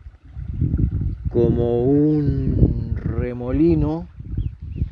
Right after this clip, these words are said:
que todo lo malo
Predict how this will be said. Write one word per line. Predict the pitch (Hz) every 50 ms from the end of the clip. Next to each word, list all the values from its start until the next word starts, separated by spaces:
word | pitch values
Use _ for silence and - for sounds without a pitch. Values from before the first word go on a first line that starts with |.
| - - - - - - - - - - _ - - _ _ _ _ _ _ _ _ _ _ _ _ _ _ _ _ _ _ _ _ _ _ _ _ _ - - -
que | - 120 117 117 117 120 120 117 113 110 110 110 104 104 101 98 95 95 87 90 90 90 90 90 87 - _ _ _ _ _ _
todo | - 180 180 185 185 185 185 180
lo | 165 156 156 143 131 127 120 117 110 104 104 98 90
malo | 92 117 147 170 196 190 156 139 131 135 160